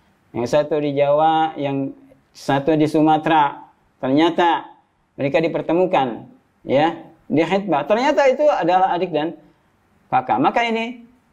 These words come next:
harus dipisahkan, ya, tidak boleh lanjut pada pernikahan, ya.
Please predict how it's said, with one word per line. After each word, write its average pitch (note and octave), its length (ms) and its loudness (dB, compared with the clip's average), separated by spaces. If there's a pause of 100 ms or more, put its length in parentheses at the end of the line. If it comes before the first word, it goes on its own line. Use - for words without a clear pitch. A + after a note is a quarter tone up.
(720)
harus E3 480 0 (240)
dipisahkan, D3 800 -2 (480)
ya, A#2 160 -4
tidak F#3 400 0
boleh D#3 320 0
lanjut F3 480 2 (400)
pada C#3+ 240 2
pernikahan, A2+ 680 -6 (2000)
ya. F#2 320 -8